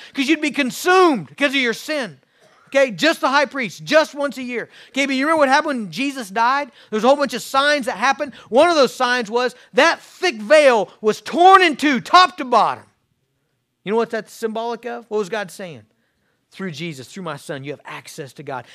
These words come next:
And verse twenty gives it even richer imagery. And then it says, "When Jesus' body was torn, when his flesh was torn," okay? He, we, we have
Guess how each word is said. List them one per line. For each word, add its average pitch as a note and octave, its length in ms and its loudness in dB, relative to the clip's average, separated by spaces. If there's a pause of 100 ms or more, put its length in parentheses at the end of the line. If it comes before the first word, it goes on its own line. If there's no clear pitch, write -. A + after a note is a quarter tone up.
(140)
And F#3+ 100 -6
verse A#3 180 0
twenty A3+ 300 -6
gives F3 180 -10
it F#3+ 100 -14
even G#3+ 200 -6
richer A3+ 400 -6
imagery. G3 480 -6 (160)
And G3 100 -6
then A3 120 -2
it F3 40 -10
says, G#3 300 -4 (160)
"When G3 180 -6
Jesus' A3 460 -4
body C#4 540 6
was A#3+ 220 -2
torn, G#3+ 460 2 (180)
when B3 120 0
his B3+ 220 0
flesh D#4 480 4
was C#4 240 -2
torn," A3 540 0
okay? B3+ 360 -2 (300)
He, C#4 240 -6
we, C4+ 240 -2
we B3+ 120 0
have A#3 120 0